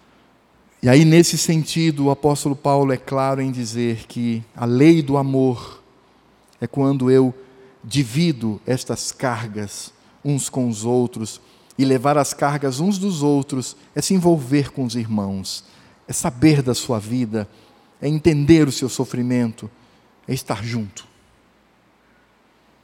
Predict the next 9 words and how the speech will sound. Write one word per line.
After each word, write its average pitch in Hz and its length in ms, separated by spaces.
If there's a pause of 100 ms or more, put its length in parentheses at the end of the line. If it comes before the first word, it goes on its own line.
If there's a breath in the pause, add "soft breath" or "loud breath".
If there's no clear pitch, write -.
(1040 soft breath)
E 120 80
uma 139 100
das 143 140
coisas 135 280
mais 156 240
lindas 147 460
que 147 200
um 143 140
conselho, 131 800